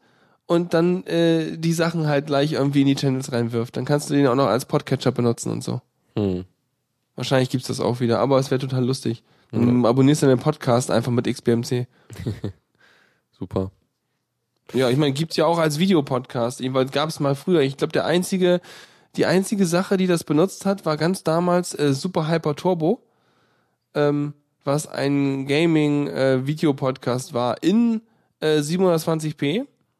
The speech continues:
Speaker 1: Damals als, äh, oder sogar in Full H D.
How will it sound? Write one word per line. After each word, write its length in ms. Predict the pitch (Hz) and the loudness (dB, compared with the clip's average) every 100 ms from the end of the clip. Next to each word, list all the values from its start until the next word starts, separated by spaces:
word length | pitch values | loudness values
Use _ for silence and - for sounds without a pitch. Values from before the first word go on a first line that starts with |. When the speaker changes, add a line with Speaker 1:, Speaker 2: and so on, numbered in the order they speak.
| _ - | _ -4
Speaker 1:
Damals 420 | 143 165 180 175 | -2 2 0 0
als, 400 | 143 151 - - | -2 -2 -4 -12
äh, 380 | 151 147 143 139 - | -2 2 2 2 -2
oder 280 | - 131 123 - 110 | -4 0 0 -4 -4
sogar 220 | 135 123 | -2 0
in 80 | 123 | -2
Full 200 | - 160 | -2 -2
H 120 | 175 | 0
D. 240 | 190 226 | 2 0